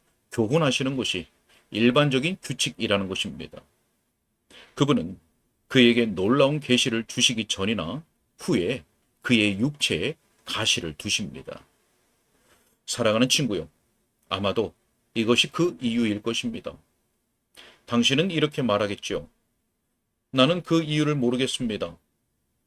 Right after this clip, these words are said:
하지만 나는 그것을 제거할 수 있기를 바랍니다. 나는 쓸모없이 되는 것을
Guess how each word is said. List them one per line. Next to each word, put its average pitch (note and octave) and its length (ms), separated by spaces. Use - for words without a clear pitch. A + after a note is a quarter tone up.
하지만 C3 420
나는 A#2+ 300
그것을 C#3 480
제거할 C3+ 440
수 - 140
있기를 C3+ 300
바랍니다. A#2+ 560
나는 B2+ 300
쓸모없이 C#3 880
되는 B2 240
것을 A2 280